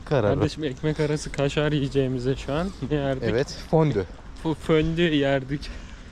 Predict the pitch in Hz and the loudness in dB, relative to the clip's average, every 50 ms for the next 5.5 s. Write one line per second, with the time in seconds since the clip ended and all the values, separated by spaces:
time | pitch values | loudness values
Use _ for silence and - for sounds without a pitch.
0 | - - - - - - - - - 196 226 240 233 220 226 247 254 247 226 202 | -18 -18 -18 -16 -18 -16 -14 -2 0 2 4 4 4 4 6 6 6 8 8 8
1 | 175 160 143 - - 160 135 143 160 156 160 160 170 180 175 170 180 - - 170 | 6 6 4 4 4 4 6 6 6 6 4 4 4 4 4 4 4 2 0 0
2 | 165 196 185 147 175 196 196 202 226 202 180 170 151 131 - - - - - - | 2 2 0 2 4 4 4 4 4 2 2 2 2 2 0 -6 -16 -18 -18 -18
3 | - - - - - - - - - 185 190 185 208 214 226 214 - - - - | -18 -18 -16 -16 -16 -16 -14 -8 -4 0 4 6 8 8 8 6 4 0 -8 -18
4 | - - - - - - 185 190 160 151 - 180 185 185 185 180 - 226 226 233 | -18 -14 -14 -14 -10 -4 -2 -2 -2 2 4 6 6 6 6 6 4 2 4 4
5 | 220 208 190 247 262 233 190 135 110 - | 4 4 6 4 4 6 6 4 2 2